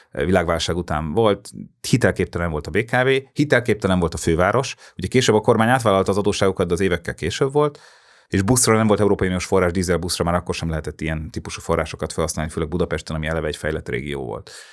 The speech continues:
Ezért vagy elfogadtuk volna, hogy az Ikarusokkal tengődünk tovább, vagy azt mondtuk, hogy akkor jöjjenek azok a szolgáltatók, akik, akik a kilométerdíjba építve hoznak új járművet, és ezáltal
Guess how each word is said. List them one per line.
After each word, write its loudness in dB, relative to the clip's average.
Ezért 2
vagy 2
elfogadtuk 2
volna, 4
hogy 2
az -2
Ikarusokkal 0
tengődünk 2
tovább, 0
vagy 6
azt 4
mondtuk, 0
hogy 4
akkor 0
jöjjenek 4
azok -2
a -4
szolgáltatók, 0
akik, -4
akik -4
a -4
kilométerdíjba 4
építve 2
hoznak 2
új 6
járművet, 0
és 2
ezáltal 2